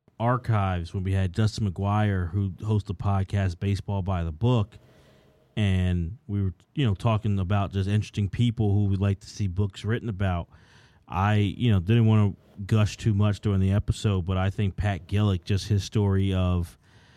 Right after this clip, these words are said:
from being with the Yankees in the seventies and kinda seeing that team develop into that dynasty kind of a run, you know, he leaves, starts up Toronto. He's there from the start and kinda really building that team.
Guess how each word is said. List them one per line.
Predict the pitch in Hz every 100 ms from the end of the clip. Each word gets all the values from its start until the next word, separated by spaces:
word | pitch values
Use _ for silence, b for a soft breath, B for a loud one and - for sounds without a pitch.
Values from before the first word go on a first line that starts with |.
| b b
from | - 110 95
being | 110 110 101
with | 92
the | 95
Yankees | 95 110 110 117 101
in | 98
the | 87
seventies | - 117 113 113 113 98
and | 92 -
kinda | 101 98
seeing | - 104 98
that | 98 98
team | - 110 104
develop | 95 92 101 98 90
into | 98 95
that | 92 95
dynasty | 101 95 98 98 110
kind | 95 98
of | 92
a | 90
run, | 92 101 101 98 95 b b b b
you | 101
know, | 98 95 95 95 B B B B
he | 104 90
leaves, | 98 110 110
starts | - - 110 110 -
up | 110 107 - -
Toronto. | - 107 101 101 107
He's | 101 104
there | 104 104
from | 101 101
the | 85
start | - 117 113 107
and | - 90 82
kinda | 107 104
really | 92 104 101
building | 85 101 101
that | 101 104
team. | - 104 101 98